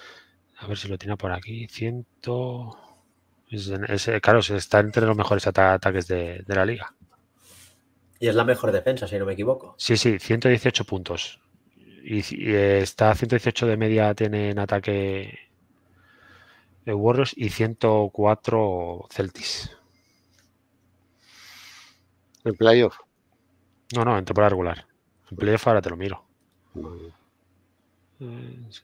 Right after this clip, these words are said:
Speaker 1: sí,
Speaker 3: Es que
Speaker 1: no.
Speaker 3: la, eh, la temporada regular, sobre todo en el caso de Boston, es más
Speaker 1: Mira, Golden State ciento catorce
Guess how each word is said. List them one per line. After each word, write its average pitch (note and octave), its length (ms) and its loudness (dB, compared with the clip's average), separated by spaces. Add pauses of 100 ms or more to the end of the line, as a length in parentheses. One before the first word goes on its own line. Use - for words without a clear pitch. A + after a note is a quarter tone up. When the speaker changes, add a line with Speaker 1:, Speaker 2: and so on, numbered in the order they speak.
Speaker 1:
sí, - 100 -20 (180)
Speaker 3:
Es - 80 -12
que G#2+ 240 4
Speaker 1:
no. G2+ 80 -2
Speaker 3:
la, - 40 0 (220)
eh, G#2 180 2
la G2 120 0
temporada G2+ 360 4
regular, A2+ 500 6 (500)
sobre E2+ 200 -8
todo F#2+ 140 -2
en G2 100 0
el G2+ 60 0
caso G2+ 260 -2
de F#2 60 -4
Boston, G#2 480 -2
es G#2 100 2
más D#2+ 760 -6
Speaker 1:
Mira, F#2 420 0
Golden A#2 340 4
State B2+ 260 2
ciento B2 280 2
catorce D3+ 600 2